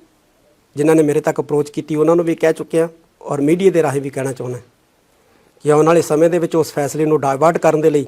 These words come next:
ਪੰਜ ਸਿੰਘ ਸਾਹਿਬਾਨ ਦੀ ਮੀਟਿੰਗ 'ਚ ਸ਼ਾਮਲ ਹੋ ਕੇ ਮੈਂ ਕਿਸੇ ਵੀ ਪਾਪ ਦਾ ਭਾਗੀਦਾਰ ਨਹੀਂ ਬਣੂੰਗਾ। ਮੈਨੂੰ ਕੱਢਣਾ,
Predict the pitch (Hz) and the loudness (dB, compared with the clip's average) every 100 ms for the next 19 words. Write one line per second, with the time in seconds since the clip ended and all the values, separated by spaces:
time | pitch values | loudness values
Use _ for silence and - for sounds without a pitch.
0 | - _ _ _ _ _ - 165 165 170 | -10 _ _ _ _ _ 0 0 2 -2
1 | - 147 139 139 151 139 139 156 - - | 0 -2 -2 -4 -4 -6 -4 -6 -6 -6
2 | 135 151 147 - 151 151 170 185 170 165 | -2 0 0 0 -2 -2 -2 -2 -2 -2
3 | 139 135 156 160 123 127 120 123 127 120 | -4 -4 -4 -4 -4 -6 -6 -6 -8 -10
4 | - - _ _ _ _ _ _ _ _ | -14 -20 _ _ _ _ _ _ _ _
5 | _ _ 143 135 139 147 170 | _ _ -12 -10 -8 -6 -6